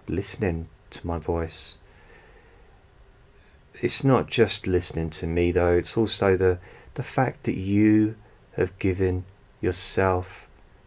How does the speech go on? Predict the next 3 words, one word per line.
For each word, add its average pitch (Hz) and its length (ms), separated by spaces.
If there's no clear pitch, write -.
permission 95 720
to 90 140
relax - 760